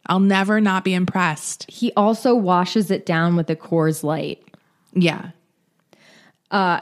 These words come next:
Speaker 2: and by the way, that's how you pronounce it.
Speaker 1: Coors? <laughs>
Speaker 2: I'll never forget the time we got an email from somebody who, who reamed me out for allegedly pronouncing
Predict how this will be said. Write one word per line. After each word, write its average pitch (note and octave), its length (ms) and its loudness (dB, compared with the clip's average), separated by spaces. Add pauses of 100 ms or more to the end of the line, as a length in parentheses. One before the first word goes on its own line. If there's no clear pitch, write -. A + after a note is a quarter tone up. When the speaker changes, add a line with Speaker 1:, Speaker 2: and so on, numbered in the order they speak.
Speaker 2:
and A3 160 4
by A3 160 4
the A3 100 2
way, G3 280 2
that's F#3 280 -2
how G3+ 100 0
you F#3+ 160 0
pronounce E3 460 -4
it. D#3 260 -6 (720)
Speaker 1:
Coors? F3+ 560 -4 (560)
<laughs> - 100 -2 (400)
Speaker 2:
I'll A3 80 4
never G#3+ 340 4
forget G#3 320 -2
the G#3 100 -2
time F#3+ 220 0
we F#3 100 2
got F3 160 0
an F3 120 0
email E3 520 0
from F3 260 -2
somebody E3 440 -2
who, E3 440 -2 (800)
who G3+ 180 4
reamed F#3 500 2
me F3 160 2
out D#3 480 -4 (1040)
for F#3 400 0 (500)
allegedly E3 840 2
pronouncing D#3 840 -2